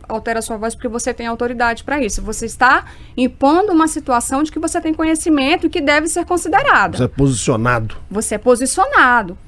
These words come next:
Speaker 1: Quando você é mulher e você faz isso, você é histérica.
Speaker 2: Uhum.
Speaker 1: Tá? Mas se você não faz, então você não é uma profissional que se impõe, você não é líder.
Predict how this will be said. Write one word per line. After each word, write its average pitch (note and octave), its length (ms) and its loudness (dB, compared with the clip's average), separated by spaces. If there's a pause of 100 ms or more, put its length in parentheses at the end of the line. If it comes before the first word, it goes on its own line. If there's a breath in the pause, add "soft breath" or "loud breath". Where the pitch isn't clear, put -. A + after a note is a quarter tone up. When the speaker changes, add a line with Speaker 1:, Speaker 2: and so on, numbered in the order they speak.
(100)
Speaker 1:
Quando G4 380 2
você A#3 260 -4
é A3+ 60 -2
mulher G#3 320 0
e - 20 -4
você G#3 240 -6
faz G3+ 260 -4
isso, D4+ 240 0
você C#4 200 -4
é - 20 -2
histérica. E4 720 -4
Speaker 2:
Uhum. A2+ 400 -6 (400)
Speaker 1:
Tá? - 140 -10 (200 loud breath)
Mas B3 180 0
se A4+ 180 0
você F#4 280 0
não A3 200 -4
faz, D4 680 2 (140)
então C#4 220 -4
você E4 240 -2
não A4+ 80 -4
é - 20 0
uma D#4 140 0
profissional B3 440 -4
que - 80 -8
se - 120 -6
impõe, G#3 320 -6
você G3+ 200 -10
não B3+ 120 -4
é - 20 0
líder. A3 440 -4